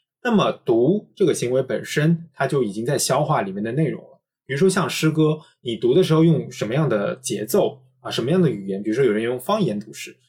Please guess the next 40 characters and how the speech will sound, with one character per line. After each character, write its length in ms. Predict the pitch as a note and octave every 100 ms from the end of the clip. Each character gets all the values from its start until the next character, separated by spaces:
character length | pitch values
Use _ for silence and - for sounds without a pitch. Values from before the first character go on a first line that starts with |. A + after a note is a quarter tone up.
| -
这 100 | A#3
个 140 | C#3
时 160 | G2+ -
候 240 | A#2 G2
它 160 | - D3
的 200 | C#3 A2+
这 100 | C3+
个 120 | A#2
诗 280 | G#2+ - D#3+
的 220 | C#3 A2
意 160 | E3+ D#3+
涵 280 | A#2 G2 - _
会 100 | C#3
体 140 | A#2+
现 140 | A2+ A#2+
出 120 | A#2
一 40 |
些 100 | B2
不 160 | B2 A2+
同 200 | - G#2
来。 140 | - - _ - _ -
那 80 |
么 260 | A3 D3+ A#2
朗 200 | A2+ G2+
读 140 | A#2
剧 160 | B2+ A#2+
本 180 | - G#2+
也 120 | B2+
是 160 | - -
的， 180 | - _
你 140 | B2 A2+
用 180 | D#3
怎 160 | C#3+ A2
么 60 | B2+
样 100 | D#3
的 180 | A2
这 100 | A2
种 160 | C3 G#2
情 260 | - G2+ B2
感， 260 | C3 A#2+